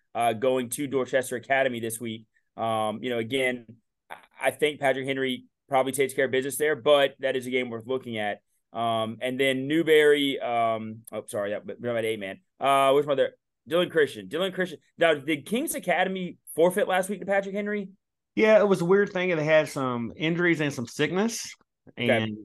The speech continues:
Speaker 2: just couldn't really suit up more than thirteen kids, I think, twelve,
Speaker 1: Gotcha.
Speaker 2: something like that. So, um, you know, so obviously I think that's a big advantage for Patrick Henry too, to rest up.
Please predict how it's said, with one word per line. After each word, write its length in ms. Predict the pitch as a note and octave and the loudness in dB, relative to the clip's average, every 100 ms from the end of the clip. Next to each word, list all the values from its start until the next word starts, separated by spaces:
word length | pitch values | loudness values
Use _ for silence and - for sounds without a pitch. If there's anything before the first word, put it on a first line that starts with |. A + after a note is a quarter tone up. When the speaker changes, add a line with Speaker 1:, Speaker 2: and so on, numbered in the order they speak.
| F2+ | -12
Speaker 2:
just 260 | A2 A#2 - | -4 -4 -2
couldn't 220 | D#3+ C3 | 0 2
really 180 | C#3 C3 | 2 2
suit 260 | - C#3+ C#3+ | 0 0 2
up 220 | D3 D3 _ _ - | 2 0 _ _ -4
more 240 | B2 C#3 | 0 2
than 160 | B2+ G#2+ | 0 0
thirteen 460 | C3+ C3+ - C#3+ C#3 | -2 -2 -2 -6 -4
kids, 300 | C3 C#3+ D3+ | -2 -2 -2
I 60 | C#3+ | -6
think, 340 | D#3 D#3 A#2+ | -6 -6 -6
twelve, 360 | C3+ C3 D3 C#3+ | 0 2 0 0
Speaker 1:
Gotcha. 120 | C#3 | -2
Speaker 2:
something 160 | C#3 C#3 | -2 -4
like 160 | C#3 | -2
that. 300 | C#3 D3+ D3+ - | 0 0 -2 -8
So, 340 | - A#2 G#2+ | -10 -6 -4
um, 380 | G#2 G2+ G#2 G2+ _ _ - | -4 -6 -8 -12 _ _ -4
you 80 | C3+ | 0
know, 140 | C3+ | 0
so 400 | C3+ G3 E3 C#3 - _ - | 2 2 2 0 -8 _ 0
obviously 480 | C#3+ B3 - D3 | 2 2 -2 0
I 80 | C#3 | 2
think 160 | - C3 | 0 -2
that's 160 | C3+ | -2
a 60 | A2+ | -4
big 240 | A2+ A#2+ | -4 -4
advantage 320 | A2 A2+ G#2+ F#2+ | -4 -6 -8 -10
for 100 | F2 | -8
Patrick 360 | G#2+ G2 - | -6 -8 -8
Henry 220 | C3+ C#3+ | -4 -4
too, 200 | - D3+ | -2 0
to 80 | A#2 | 0
rest 320 | F#2+ G#2+ - | 0 -2 0
up. 240 | A#2+ D3 | 2 2